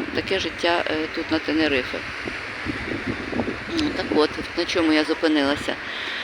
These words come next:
Е, і мені запропонували тут, е, зняти, е, орендувати квартиру недорого, за триста п'ятдесят, е, євро шале. І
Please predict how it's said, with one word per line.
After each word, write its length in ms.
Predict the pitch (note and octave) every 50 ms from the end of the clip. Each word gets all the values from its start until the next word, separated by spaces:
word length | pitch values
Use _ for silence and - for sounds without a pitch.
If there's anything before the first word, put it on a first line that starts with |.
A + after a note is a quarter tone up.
| - - -
Е, 460 | D3+ D#3 D#3 D#3 D#3+ D#3 D#3+ D#3+ D#3 - -
і 140 | F#3 G#3
мені 220 | A#3+ B3 A#3 A3+ G#3+
запропонували 880 | G3 G#3+ - G3+ G3+ - G#3+ G3+ G3+ G3 F3 F3+ E3+ D#3+ E3+ E3+ F3+ - -
тут, 140 | F#3 F3+ - -
е, 420 | F3+ E3+ E3+ F3 E3+ F3 E3+ E3+ E3 -
зняти, 520 | F#3+ F#3+ F#3+ G3+ - - G#3 F#3+ F3+ - -
е, 320 | - E3+ F3 E3+ E3 - -
орендувати 580 | E3+ E3+ F3 E3 F3 E3+ F3+ F#3 F#3+ - F#3
квартиру 600 | - - F#3+ - - - G3+ F3+ F3+ F3+ G#3 A3 - - - - - - - - F3
недорого, 580 | F#3+ G#3 F#3 G#3 A3 G3 F3 E3+ D#3+ D#3 D#3+ D#3
за 120 | F3 E3+
триста 320 | - G3 G#3 G3+ - F#3+
п'ятдесят, 560 | - - F#3 E3 F3 F#3 - - G3 F#3+ F#3 - - -
е, 380 | F3 F3 F3 F3 E3+ E3+ D#3+ E3+
євро 400 | F3 F3 G3 G#3+ G#3+ G#3 F3+ E3+
шале. 540 | - - G3 F#3 F#3 F#3 F3+ D#3 C#3 C#3 - - - - - - - - - - - - - - - - -
І 60 | E3+